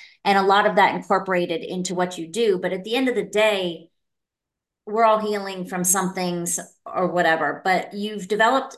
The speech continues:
Serenity Circle, which I'm a member of, and I absolutely am excited, super excited about it. But I want you to tell the people, I'm gonna give you my version, quick version, and then expound on that a little more, because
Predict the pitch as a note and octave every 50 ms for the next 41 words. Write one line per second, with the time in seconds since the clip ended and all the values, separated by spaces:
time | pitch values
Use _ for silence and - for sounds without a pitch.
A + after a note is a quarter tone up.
0 | - - - - - G#3+ G3+ G#3 A3+ A#3 B3 A#3+ - A3+ G3 F#3 F3+ E3+ F3 F3+
1 | F3 F3+ - - - - - _ _ _ _ - F3 F#3 G3 G3 F#3+ F#3 F3+ E3+
2 | C3+ C3+ F#3 F#3 F#3 F3+ F3 E3 D#3+ E3 F3 F#3+ F3+ F3 E3+ - - F3 F3+ F3+
3 | - F#3+ F3+ F3 F3 F3 E3+ E3+ F3 - - - F3 E3+ - - - C4 C4 B3
4 | A#3+ A#3+ - G3+ F3+ E3+ E3 D#3+ E3+ D#3+ D#3+ D#3+ E3 D#3+ - - _ _ _ _
5 | - A#3 A#3+ A#3+ A#3+ C4+ E4 - G4+ G4 G4 F#4+ - - - - - - - C4
6 | A#3+ A#3 A#3 A3+ A3+ A3+ G#3+ G#3 G#3+ G3+ - A3 G#3 G3+ G3+ F#3+ D#3 D3+ A3+ C#4
7 | E4 D#4 C4+ A#3 A#3+ A3 G#3+ G3+ F3+ F3 F3 F3 F#3 F#3+ F3+ F3+ E3+ E3+ - E3
8 | E3+ E3+ E3 - - - - - - - F#3+ G3 F3+ E3+ D#3+ E3 D#3+ D#3+ D#3 -
9 | - - G#3+ A3 A3+ A3+ A3+ A#3+ A#3+ A#3+ A#3 A#3 A3 - A#3+ A#3+ A#3+ - - C4
10 | C4 C#4 C#4 C#4 C#4 C4 B3 A#3 A3+ G#3+ F#3+ F#3 G3+ F#3+ F#3+ F#3+ F#3 E3+ D3 C#3+
11 | - F3+ F3+ F3+ G#3+ G3 F#3+ F#3 F3 -